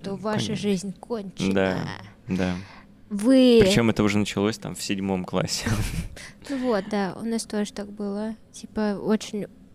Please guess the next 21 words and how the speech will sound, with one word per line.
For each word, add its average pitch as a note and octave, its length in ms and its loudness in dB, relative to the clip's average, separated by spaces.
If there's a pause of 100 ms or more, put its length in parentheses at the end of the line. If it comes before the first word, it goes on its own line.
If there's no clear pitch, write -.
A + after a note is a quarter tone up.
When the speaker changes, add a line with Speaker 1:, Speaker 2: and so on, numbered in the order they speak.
(380)
Speaker 1:
десятый C#4 440 0
класс — A3 260 0
это - 100 -10
вообще G#3+ 220 -4
кому A3 320 -2
надо. G3+ 480 -4 (520)
Просто A#3 220 -2
в - 20 -14
десятом B3 380 0
классе A#3+ 280 2
ты - 60 -14
повторяешь A3+ 600 0
все, G#3 600 -2
Speaker 2:
Да. F#3+ 180 4
Speaker 1:
что F3 80 2
было G3+ 440 0
раньше. A#3 560 2 (200)
<laughs> - 180 -8
Ну, D#4 380 4 (880)
я G3 140 -8
такая: A3 540 -4